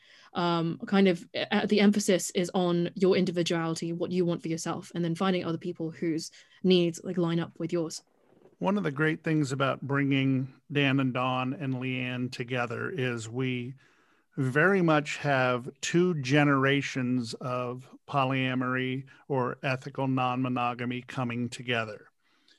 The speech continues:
Speaker 2: Dan and Dawn, is there something that you have learned in your latter years that you wish you had known about when you were young that you might be able to share with Leanne?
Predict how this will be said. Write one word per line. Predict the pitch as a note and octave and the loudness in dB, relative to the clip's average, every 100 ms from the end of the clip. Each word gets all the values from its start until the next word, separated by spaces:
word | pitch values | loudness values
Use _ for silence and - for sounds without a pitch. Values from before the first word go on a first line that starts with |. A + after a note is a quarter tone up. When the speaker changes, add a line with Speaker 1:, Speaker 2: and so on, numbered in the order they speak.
| _ _ _ | _ _ _
Speaker 2:
Dan | D3 E3+ F#3+ | 0 2 2
and | E3+ | 2
Dawn, | D#3+ E3+ F3 F3 - | 4 4 4 0 -2
is | D#3 C#3+ | -2 2
there | E3+ A3+ | 2 2
something | G3+ - E3+ F3 - D#3 D3 D3 | -2 -2 0 0 0 2 2 2
that | C#3+ D3 | 0 -2
you | D3 E3 | -2 0
have | D#3 D#3 C3+ | 2 0 2
learned | C3 C#3+ C3+ A#2+ A#2+ C3 C#3 - - | 4 4 4 2 0 -2 -2 -12 -4
in | C#3 C3+ C3 C3+ | 0 2 4 2
your | D3+ B2+ B2+ B2 B2 B2 _ _ _ _ _ - | 2 0 0 0 -2 -6 _ _ _ _ _ 0
latter | D3 G3 A3+ D#3 | 2 4 4 4
years | C3 A#2+ A#2+ A#2 G#2+ G#2+ D3+ - - _ _ | 4 0 0 0 -2 -6 -6 -8 -12 _ _
that | C3 C3+ C#3+ - | -4 -2 -2 -2
you | D#3 D3 | 0 0
wish | C3+ D3+ F3+ - - | 2 2 0 -2 -4
you | D#3 C#3+ | 0 2
had | C#3 | 2
known | C3+ C#3+ D3 C#3+ | 2 4 4 2
about | B2+ C3 C3+ - | 2 2 2 0
when | C3 C3+ C3 | 2 4 4
you | C3 | 4
were | B2 B2 | 2 0
young | A#2+ C3 C#3+ B2+ A#2+ B2 C3+ | 0 2 4 2 0 -2 -4
that | C#3 C3 | -4 -4
you | D3 C3+ | 0 2
might | B2+ C#3+ D3 | 4 2 0
be | - C3+ C3 | -2 0 0
able | B2 B2+ | -2 -4
to | C3 C3 | -4 -6
share | - C3+ B2+ B2 C3 | -4 -2 0 0 0
with | D3 C#3+ | 0 -2
Leanne? | D#3 F3+ A3+ C4 D3+ C3+ | -2 -2 -2 -4 -8 -14